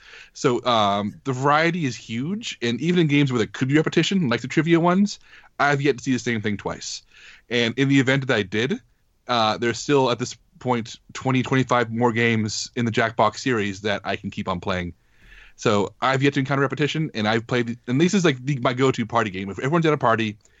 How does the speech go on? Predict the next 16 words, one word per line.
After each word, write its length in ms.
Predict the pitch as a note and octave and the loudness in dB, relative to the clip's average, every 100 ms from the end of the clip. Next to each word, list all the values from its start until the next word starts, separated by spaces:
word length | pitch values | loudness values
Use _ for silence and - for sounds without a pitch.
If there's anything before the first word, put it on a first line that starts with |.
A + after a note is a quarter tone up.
| - - - | -20 -20 -10
and 200 | G2+ G#2 | -6 -2
everybody's 320 | G#2+ A#2+ C3 A#2+ | 0 2 2 0
tired 440 | - G#2+ A2+ A2+ | -2 0 2 2
and 160 | G#2+ G#2+ | 0 0
wants 160 | A2 | 0
a 40 | A2 | 0
way 100 | A2 | -2
to 80 | |
wind 320 | G2 G#2 G#2+ G#2 | 0 0 0 0
down, 380 | G2 G2 G2 - _ - | 0 0 -2 -8 _ -6
th-, 160 | A#2 - | -6 -6
these 220 | A2+ A#2+ G#2+ | -4 -2 0
games 340 | A2+ A2 G2+ | 2 2 0
come 160 | - F#2+ | -2 -2
out, 300 | F2+ F2+ - - | -2 -6 -12 -4
and 240 | G2+ G2 | -2 -4